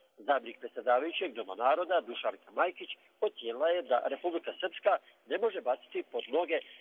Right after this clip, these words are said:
trogodišnji uspješan period fiskalizacije i vratiti se na početak, samo zato da bi se taj proces odvijao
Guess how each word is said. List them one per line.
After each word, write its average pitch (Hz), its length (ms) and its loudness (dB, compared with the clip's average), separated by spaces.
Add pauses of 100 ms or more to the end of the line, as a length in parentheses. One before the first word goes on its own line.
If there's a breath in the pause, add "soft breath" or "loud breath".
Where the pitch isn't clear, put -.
(160 loud breath)
trogodišnji - 580 0 (220)
uspješan - 420 -4 (100)
period 190 360 0
fiskalizacije 131 840 0 (280 loud breath)
i 220 100 0
vratiti 131 460 2
se 165 160 -2
na 131 60 4
početak, 170 520 -2 (320 soft breath)
samo 143 180 2 (120)
zato 139 280 -4
da 139 120 -2
bi 127 180 -10
se 117 80 -8 (160)
taj 180 220 4
proces 175 280 -6 (100)
odvijao 143 440 0